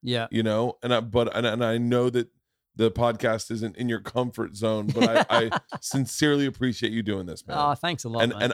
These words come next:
Speaker 2: I
Speaker 1: Yeah.
Speaker 2: will figure out our trip in June to Hawaii.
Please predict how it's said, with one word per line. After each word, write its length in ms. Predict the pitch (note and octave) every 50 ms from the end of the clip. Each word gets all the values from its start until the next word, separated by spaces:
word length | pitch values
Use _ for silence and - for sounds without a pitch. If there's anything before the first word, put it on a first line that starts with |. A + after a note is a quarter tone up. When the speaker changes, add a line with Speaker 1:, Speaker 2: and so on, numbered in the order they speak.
| - -
Speaker 2:
I 160 | B2 B2 C3
Speaker 1:
Yeah. 100 | C3+ C3+
Speaker 2:
will 200 | C#3 C#3 C3+ C3
figure 500 | - - - - C#3 C3+ B2 C#3 B2+ A#2
out 300 | G#2+ G2+ G#2 G#2+ - _ _ _ _ _ _ _ _ _ _ _ _ _ _ _ _ _ _ - - _ _ _
our 160 | G#2+ A#2 C3
trip 340 | C#3 - - G#2 G#2+ G#2+ - - - -
in 240 | A2+ A#2+ C3 C3+ A#2+
June 400 | G#2+ A#2 G#2+ G2 F#2+ F#2 F#2 - _ _ _ _ _ _
to 200 | - - C3 C3 B2+
Hawaii. 520 | C3 B2 A#2+ A2 G2 F#2 F#2 F2 F#2+